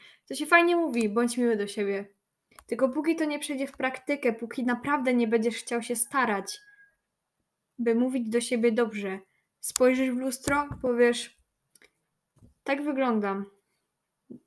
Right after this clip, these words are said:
Nic z tym nie zrobię. Dziękuję, że jesteś".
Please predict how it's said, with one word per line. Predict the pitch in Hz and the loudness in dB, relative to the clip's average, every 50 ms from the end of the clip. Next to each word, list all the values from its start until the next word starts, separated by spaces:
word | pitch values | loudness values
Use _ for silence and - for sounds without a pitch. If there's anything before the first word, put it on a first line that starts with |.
| _ _ _ - | _ _ _ -4
Nic | 233 254 262 247 - | -2 -2 -2 -2 -4
z | - | -4
tym | 269 254 | -4 -4
nie | 254 254 247 | -2 -2 -2
zrobię. | 240 240 233 214 208 202 196 202 - _ _ _ _ _ _ _ _ _ _ _ _ _ _ _ _ _ _ _ _ _ _ - | -2 -2 -2 -2 -2 -4 -6 -6 -10 _ _ _ _ _ _ _ _ _ _ _ _ _ _ _ _ _ _ _ _ _ _ -4
Dziękuję, | 220 226 226 220 - 277 262 254 247 | 0 0 0 2 4 4 6 6 4
że | 220 208 | 4 2
jesteś". | 208 226 240 - - 262 247 247 240 - - _ | 2 2 0 -2 -2 -2 -2 -2 -4 -6 -14 _